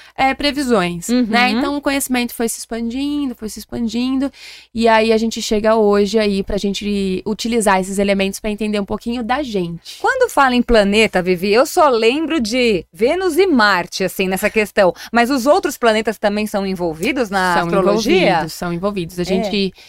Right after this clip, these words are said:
Speaker 1: é, trabalha, né? A gente a-, acaba, é, lendo a energia de dez planetas.
Speaker 2: Uhum.
Speaker 1: Lembrando que na astrologia, Sol e Lua também são considerados planetas.
Speaker 2: Ah, e o Sol é mais forte que a Lua ou não, vice-versa?
Speaker 1: Não, eles têm o peso aí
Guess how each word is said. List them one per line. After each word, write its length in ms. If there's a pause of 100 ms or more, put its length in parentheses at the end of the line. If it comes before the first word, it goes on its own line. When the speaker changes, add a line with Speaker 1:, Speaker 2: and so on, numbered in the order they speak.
(240)
Speaker 1:
é, 640
trabalha, 560
né? 160
A 60
gente 320
a-, 60
acaba, 580 (100)
é, 360 (200)
lendo 640
a 100
energia 440
de 100
dez 280
planetas. 600
Speaker 2:
Uhum. 420
Speaker 1:
Lembrando 680
que 360 (160)
na 280
astrologia, 720
Sol 280
e 60
Lua 240
também 360
são 160
considerados 440
planetas. 360
Speaker 2:
Ah, 720
e 80
o 60
Sol 200
é 80
mais 180
forte 260
que 80
a 80
Lua 560
ou 180
não, 240
vice-versa? 840
Speaker 1:
Não, 340
eles 180
têm 160
o 60
peso 360
aí 340